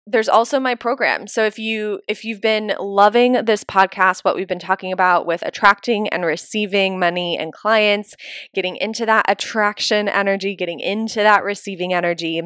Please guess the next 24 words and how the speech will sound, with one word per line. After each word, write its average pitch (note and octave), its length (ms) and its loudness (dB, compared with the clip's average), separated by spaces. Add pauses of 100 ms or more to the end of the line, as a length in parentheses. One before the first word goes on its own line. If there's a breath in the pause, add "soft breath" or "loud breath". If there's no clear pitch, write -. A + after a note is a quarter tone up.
(960)
my G3+ 160 2
program, G3+ 360 4
Divine F3+ 300 2
Feminine F3 380 -2
Sales, E3 600 -2 (480 loud breath)
goes F3 220 4
way F3+ 180 0
more E3 200 2
in D#3+ 80 -2
depth E3 260 2
on D3+ 140 0
that. D#3 300 2
And F#3 120 -4
you E3+ 100 -4
can F#3 140 -6
try E3+ 180 2
module D#3+ 400 2
one D#3+ 200 2
for F3 100 -4
fifty-five F3 560 -2
dollars F#3+ 500 2
at - 220 0
try F3 320 2
divine E3 600 -2